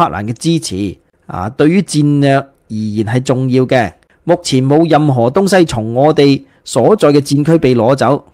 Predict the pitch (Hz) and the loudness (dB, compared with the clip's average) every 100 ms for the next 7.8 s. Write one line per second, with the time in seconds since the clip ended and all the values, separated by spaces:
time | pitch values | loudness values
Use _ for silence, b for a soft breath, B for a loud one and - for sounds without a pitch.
0 | _ - 214 196 104 101 123 87 _ _ | _ -4 -2 0 -2 0 0 -2 _ _
1 | _ 101 107 120 127 135 131 131 160 147 | _ -8 -6 -2 -2 0 0 0 -2 -2
2 | 123 117 123 117 151 151 127 117 - 131 | -2 -2 -4 -4 -2 -2 -2 -4 -6 -6
3 | 127 120 139 135 135 117 110 - 127 117 | -6 -4 -2 -2 -2 -4 -6 -8 -4 -4
4 | 110 107 104 _ _ - 247 135 143 156 | -4 -6 -10 _ _ -6 -4 -2 0 0
5 | 156 175 208 185 139 92 - - 175 269 | 0 -2 -2 -2 -2 -4 -12 -2 0 0
6 | 247 214 220 147 165 175 180 165 190 196 | 0 2 2 2 2 2 2 2 2 2
7 | 214 175 165 160 170 185 180 160 | 4 4 2 4 4 4 4 0